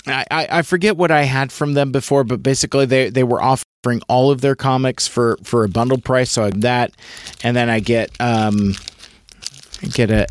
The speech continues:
extra piece of art. Uh, very evocative there. Um, uh, yeah, no, just, just really neat stuff. Um, funny, uh, uh, funny little comic.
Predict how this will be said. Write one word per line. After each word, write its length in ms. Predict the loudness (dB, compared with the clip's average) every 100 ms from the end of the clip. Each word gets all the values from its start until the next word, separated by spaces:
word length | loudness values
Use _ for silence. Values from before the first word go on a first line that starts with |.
| -2
extra 300 | -2 -2 0
piece 300 | 2 2 2
of 140 | 0 -4 -6 _ _ 0
art. 240 | 2 2 -4 -20 -20 -8
Uh, 300 | 2 4 4 0 _
very 380 | 2 4 6 4
evocative 360 | 4 2 0
there. 360 | -2 -4 -4 -10 _ _
Um, 680 | -2 2 4 4 4 2 0 -4 _ _ -12 -12 _ _ _ -16 -4
uh, 480 | 0 2 2 2 -2 -6 -4
yeah, 220 | -2 -2
no, 200 | 0 0
just, 380 | 0 -2 -2 -8 -6 -8
just 340 | -2 0 -2 0
really 300 | 2 2 0
neat 240 | -2 -4
stuff. 440 | -4 -4 -4 -6
Um, 460 | -2 0 2 0 -2 -6 -18 -18 -20 -20 _ -12
funny, 640 | -8 -4 0 0 0 -2
uh, 180 | -2 -2 -2
uh, 260 | -2 -2 -2
funny 340 | -2 -2 2
little 200 | 4 2
comic. 440 | 2 0 0 -2